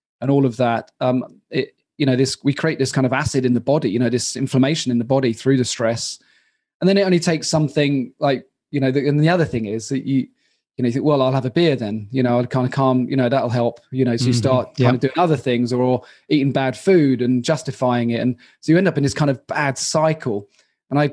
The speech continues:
Speaker 1: I experienced that for about two years, this cycle. And without digressing too much, I,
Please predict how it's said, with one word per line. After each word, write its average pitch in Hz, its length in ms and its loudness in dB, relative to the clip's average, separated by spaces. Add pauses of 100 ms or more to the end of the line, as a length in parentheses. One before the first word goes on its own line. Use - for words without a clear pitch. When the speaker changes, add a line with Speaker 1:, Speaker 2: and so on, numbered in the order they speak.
(140)
Speaker 1:
I 143 60 -4
experienced 175 420 0
that 123 100 -2
for 127 60 -8
about 120 220 -2
two 170 160 -2
years, 147 320 2
this 110 120 -8
cycle. 143 480 -2
And 123 160 -2 (800)
without 175 240 0
digressing 156 400 0
too 196 200 2
much, 139 360 -2
I, 135 180 2